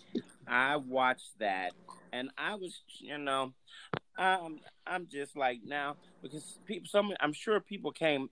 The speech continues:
Speaker 2: came for her because you can't blame Dwayne, so that's why she came back and tried to say, well, he wasn't the total blame.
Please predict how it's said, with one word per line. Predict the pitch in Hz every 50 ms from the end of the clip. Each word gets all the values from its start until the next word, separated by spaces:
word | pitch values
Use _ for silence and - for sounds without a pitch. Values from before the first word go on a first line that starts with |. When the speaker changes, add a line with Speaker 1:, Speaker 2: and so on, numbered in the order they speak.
| _ -
Speaker 2:
came | - 156 165 165 165 - -
for | 139 123
her | 117 117 107 104 110 - - - - - - - - - _
because | - 156 - 165 139 131 160
you | 240 302
can't | - - 214 190 170 156 139 - -
blame | - 147 151 160 160 156 143
Dwayne, | 120 123 120 127 127 120 120 117 -
so | -
that's | 120 135 143 175 - -
why | 175 160 147 139 127 123 120 - - - - -
she | - - 156 151
came | - 165 147 139 135 127
back | 117 127 123 123 -
and | 127 -
tried | - 135 123 113 107
to | 104 -
say, | - 127 110 104 87
well, | 95 101
he | 110 135 135 127
wasn't | 123 123 120 110 101 110 104
the | 98 85
total | - - 120 127 120 110
blame. | 98 - 131 139 135 120 107